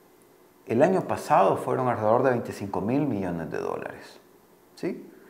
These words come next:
Veinticinco mil porque disminuyó a partir de la pandemia, pero que tradicionalmente han sido alrededor de los veintiséis mil, veintisiete mil millones, y cada año venía creciendo, poquito, pero creciendo.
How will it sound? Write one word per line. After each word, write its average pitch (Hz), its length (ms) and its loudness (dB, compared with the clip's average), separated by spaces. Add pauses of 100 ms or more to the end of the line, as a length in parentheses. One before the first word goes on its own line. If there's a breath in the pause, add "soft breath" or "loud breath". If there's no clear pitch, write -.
(760 loud breath)
Veinticinco 117 420 -2
mil 190 240 2
porque 120 680 2
disminuyó 110 760 6
a 135 100 8
partir 107 320 2
de 104 80 2
la 92 160 2
pandemia, 90 580 -4 (360 loud breath)
pero 117 240 4
que 110 100 0
tradicionalmente 110 800 0
han 143 80 -4
sido 120 180 0
alrededor 110 340 2
de 113 100 4
los 104 120 2
veintiséis 90 500 -4
mil, 147 360 2
veintisiete 98 520 -2
mil 113 220 2
millones, 107 480 0 (400 loud breath)
y 110 80 -6
cada 120 240 8
año 117 220 4
venía 92 400 0
creciendo, 101 440 0
poquito, 277 480 4
pero - 200 -4
creciendo. - 400 -14